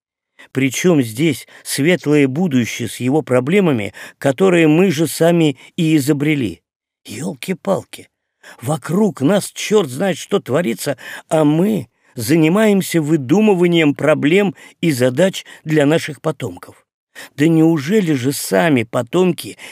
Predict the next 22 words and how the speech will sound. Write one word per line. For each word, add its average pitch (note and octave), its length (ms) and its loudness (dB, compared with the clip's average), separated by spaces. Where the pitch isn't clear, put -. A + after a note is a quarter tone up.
не C#3+ 160 4
сумеют E3 840 2
в - 100 -12
своих F3 400 0
проблемах D#3+ 560 0
разобраться, E3 720 0
когда A#2 400 -6
дело C3+ 280 0
до A2+ 160 -4
того C#3+ 280 0
дойдёт? C3 460 -6
И G2 140 -10
уже G#2 300 -4
двадцать A2 560 -6
первого D3+ 520 0
марта G2 500 -10
мы C3 180 2
решили, D#3 480 -2
что C3 320 -6
повесть F#3+ 720 -2
считать D3+ 440 -2
законченной D3+ 880 -2